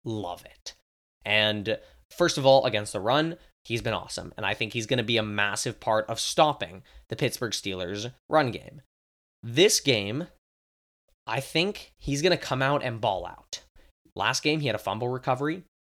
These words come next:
kept making plays against the run. This game, maybe we see an interception. Maybe we see Devondre Campbell drop back into a window, pick off Kenny Pickett. Would love to see that. Maybe he comes out, forces a fumble. Either way, I think Devondre Campbell, he's looked awesome since coming back.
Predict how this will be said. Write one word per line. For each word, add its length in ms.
kept 180
making 220
plays 200
against 240
the 60
run. 260
This 160
game, 320
maybe 420
we 160
see 220
an 100
interception. 680
Maybe 320
we 160
see 760
Devondre 320
Campbell 280
drop 300
back 220
into 120
a 80
window, 380
pick 260
off 460
Kenny 160
Pickett. 340
Would 120
love 300
to 80
see 200
that. 320
Maybe 220
he 100
comes 240
out, 200
forces 380
a 60
fumble. 460
Either 240
way, 360
I 80
think 260
Devondre 360
Campbell, 260
he's 160
looked 200
awesome 320
since 220
coming 220
back. 300